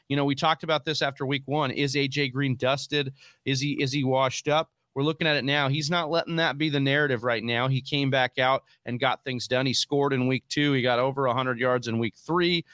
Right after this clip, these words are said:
We talked about how Kyler Murray was in the offseason gassing up A J Green, talking about how much he liked him and the connection was there.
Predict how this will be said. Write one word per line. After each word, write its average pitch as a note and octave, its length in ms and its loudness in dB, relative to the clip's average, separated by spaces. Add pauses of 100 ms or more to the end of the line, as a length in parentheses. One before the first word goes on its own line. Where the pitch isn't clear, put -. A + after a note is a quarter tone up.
(180)
We B2 100 -2
talked C#3+ 320 -2
about C3+ 240 0
how C3+ 120 0
Kyler C#3 380 0
Murray C#3 280 0
was B2+ 180 0
in C3 80 0
the B2 80 2
offseason B2 480 0 (320)
gassing C3 500 0
up C#3 200 0
A B2+ 120 2
J B2 220 0
Green, B2 380 -2
talking B2+ 320 -2
about B2 240 0
how B2+ 100 0
much B2+ 260 -4 (220)
he D#3 140 -2
liked B2+ 320 0
him C3 100 0
and A#2+ 100 2
the A2 60 0
connection B2+ 480 0
was G#2+ 200 -4
there. B2 420 2